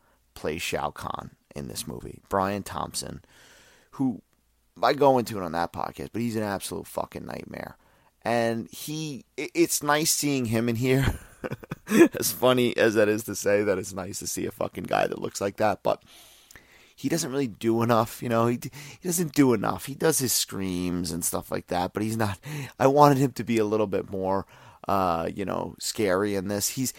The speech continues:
he's definitely unsettling 'cause he's got a shaved head in this, so that makes him a little un-, uh, more unsettling. Uh, but yeah, this movie starts, and you see, you see the fucking budget right on the screen. And then they fucking mind-boggling,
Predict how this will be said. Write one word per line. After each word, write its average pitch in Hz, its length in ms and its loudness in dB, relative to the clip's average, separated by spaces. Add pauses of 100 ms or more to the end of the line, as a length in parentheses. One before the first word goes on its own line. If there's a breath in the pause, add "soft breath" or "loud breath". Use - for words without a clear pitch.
(180 loud breath)
he's 127 280 -6
definitely 131 400 2
unsettling 104 600 0
'cause 95 140 -10
he's 80 140 -12
got 90 160 0
a 76 40 -6
shaved - 460 -4
head 76 240 -6
in 95 120 -4
this, 113 360 -2
so - 160 -8
that 80 180 -2
makes 95 280 -6
him 107 100 -2
a - 40 -2
little 107 220 -2
un-, 101 160 -2 (240)
uh, 107 140 0
more 107 240 0
unsettling. 113 540 -4 (1120)
Uh, - 160 -8
but - 120 -8
yeah, 90 140 -4
this 123 160 -8
movie 139 220 -6
starts, 107 500 2 (540 loud breath)
and 131 120 -4
you 127 60 -4
see, - 240 -6
you 110 120 -6
see - 260 -4
the - 100 -12
fucking - 360 -12
budget 78 420 -10 (240)
right 87 240 -4
on 73 120 -10
the 71 60 -12
screen. 78 420 -12 (460 loud breath)
And 131 140 0
then 185 200 6
they 135 120 0
fucking 107 560 0 (180)
mind-boggling, 92 1080 -2